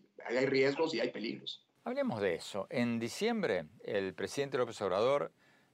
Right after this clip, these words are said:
Speaker 2: no logró que la Cámara de Diputados aprobara su proyecto de ley de reforma electoral que hubiera reemplazado al I N E por una nueva institución.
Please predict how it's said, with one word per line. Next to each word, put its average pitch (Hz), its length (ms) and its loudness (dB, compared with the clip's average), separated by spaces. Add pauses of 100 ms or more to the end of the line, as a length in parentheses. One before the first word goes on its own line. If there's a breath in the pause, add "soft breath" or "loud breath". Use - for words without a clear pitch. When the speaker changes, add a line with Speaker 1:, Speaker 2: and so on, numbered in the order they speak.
Speaker 2:
no 123 320 0
logró 131 320 4
que 117 100 0
la 92 160 2
Cámara 110 280 0
de 92 80 0
Diputados 110 440 0
aprobara 95 500 2
su - 260 -4
proyecto 95 500 0
de 90 60 0
ley 95 220 2
de 87 100 2
reforma 95 420 -2
electoral 95 420 -2
que 98 120 -4
hubiera 95 440 2
reemplazado 98 1040 0
al 92 200 -6
I 107 100 -2
N 104 160 0
E 98 60 -2
por 87 240 -8
una 95 200 -4
nueva 87 220 -4
institución. - 680 -14